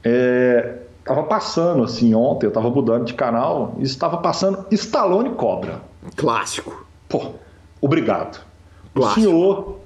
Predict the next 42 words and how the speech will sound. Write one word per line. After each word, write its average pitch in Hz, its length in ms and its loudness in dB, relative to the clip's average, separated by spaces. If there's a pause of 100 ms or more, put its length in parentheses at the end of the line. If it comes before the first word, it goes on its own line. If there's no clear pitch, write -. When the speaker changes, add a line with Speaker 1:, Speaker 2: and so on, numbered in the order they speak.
(120)
Speaker 1:
que 147 80 -2
não 170 160 2
gosta 139 400 2
de, 98 380 -2 (140)
não, 120 240 2
não, 113 120 4 (180)
não 127 280 2
é 165 60 0
que 165 100 -4
você - 80 -2
não 127 160 2
gosta, 95 560 0
mas 110 360 0
que 135 120 0
não, 143 160 2
entre 165 220 2
os - 80 -2
seus 143 180 0
favoritos 123 540 2
não 120 180 4
são 131 240 -2
os 95 80 0
blockbusters, 123 840 2
os 104 120 -2
filmes 104 300 0
assim, 143 340 0
históricos 127 540 0
e 110 60 0
tal, 95 180 0
não 101 80 -4
sei 170 100 0
o 170 40 -8
quê, 185 180 2 (340)
mas 139 180 0
que 135 80 -6
o - 40 -8
senhor 151 220 2
admira 131 600 2
a 117 40 -2
cultura 120 640 2 (300)
no 113 200 4
geral. 123 640 0